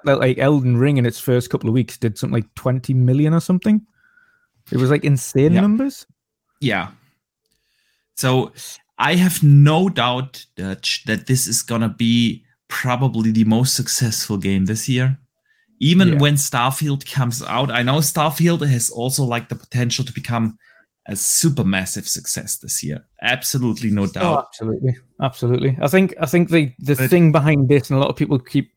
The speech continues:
Speaker 1: trying to say it's like, this is what happens with, like, big I Ps, but it, it isn't what happens with Spider-Man. It isn't what happens with
Speaker 2: Yeah.
Speaker 1: all of those. It's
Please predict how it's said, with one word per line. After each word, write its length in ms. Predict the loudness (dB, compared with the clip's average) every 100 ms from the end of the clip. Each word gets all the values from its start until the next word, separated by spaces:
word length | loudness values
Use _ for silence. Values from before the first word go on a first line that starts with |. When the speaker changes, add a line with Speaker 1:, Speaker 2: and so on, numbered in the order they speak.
| _ -12
Speaker 1:
trying 260 | -4 -4 -4
to 80 | -4
say 200 | 0 0
it's 260 | -2 -4
like, 360 | -2 -2 -4 -16 _ _ -8
this 180 | -8 -4
is 60 |
what 140 | -2 0
happens 340 | 0 0 0
with, 340 | -2 -4 -14 -4
like, 340 | -2 -2 -4
big 260 | 0 0 0
I 240 | -2 0 0
Ps, 540 | -2 0 2 2 0
but 240 | 0 0 -2 -10 _ _ _ _ _ _ -6
it, 160 | -6 -6 _ -4
it 160 | -2 0
isn't 260 | -2 -2
what 140 | -4 -2
happens 560 | -2 -2 -2 -2 -2 2
with 360 | 2 2 -2 _ _ _ _ _
Spider-Man. 760 | -6 0 0 0 0 0 0 -4 _ _ _ -8
It 100 | -2
isn't 240 | 0 2 2
what 140 | 2
happens 360 | 0 0 -2 0
with 120 | 0
Speaker 2:
Yeah. 140 | 0
Speaker 1:
all 200 | 2 2
of 120 | 2 2
those. 460 | 2 2 0 -4 _ _ _ _ _ -4
It's 340 | -4 -6 -18